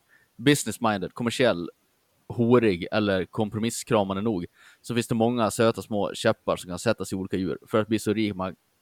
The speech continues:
så rik att man kan slippa this economy, som förvandlar kulturutövare till reklampelare och clowner." Alltså, jag tror ju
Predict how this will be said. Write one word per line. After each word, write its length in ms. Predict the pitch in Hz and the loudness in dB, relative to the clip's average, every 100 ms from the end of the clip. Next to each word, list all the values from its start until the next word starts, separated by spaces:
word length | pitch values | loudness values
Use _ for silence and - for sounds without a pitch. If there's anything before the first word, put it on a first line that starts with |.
| _ _ _ _ _ | _ _ _ _ _
så 360 | - 113 107 - | 0 2 2 0
rik 380 | 117 127 113 - | -2 0 0 0
att 180 | 107 | -4
man 220 | - 98 - | -2 -4 -6
kan 280 | - 104 87 - | -8 -8 -8 -12
slippa 540 | - 117 - - 78 | -4 -4 -2 -4 -4
this 260 | - 101 - | -2 -4 -4
economy, 420 | - 110 87 67 - _ _ - | -2 -2 -2 -12 -20 _ _ -8
som 160 | 107 | -6
förvandlar 280 | - 107 101 | 0 0 0
kulturutövare 640 | - 95 104 107 95 85 | -4 -2 2 2 0 -4
till 120 | - 87 | -6 -8
reklampelare 800 | - 101 98 - 107 82 78 78 | -4 -4 -4 -8 -4 -4 -4 -8
och 180 | - | -8
clowner." 400 | - 98 98 - - _ _ _ - - | -2 -2 -2 -8 -14 _ _ _ -12 -2
Alltså, 300 | 135 127 262 | 0 6 10
jag 320 | 254 127 117 | 10 8 2
tror 280 | - 131 98 | 2 4 4
ju 120 | 87 | 2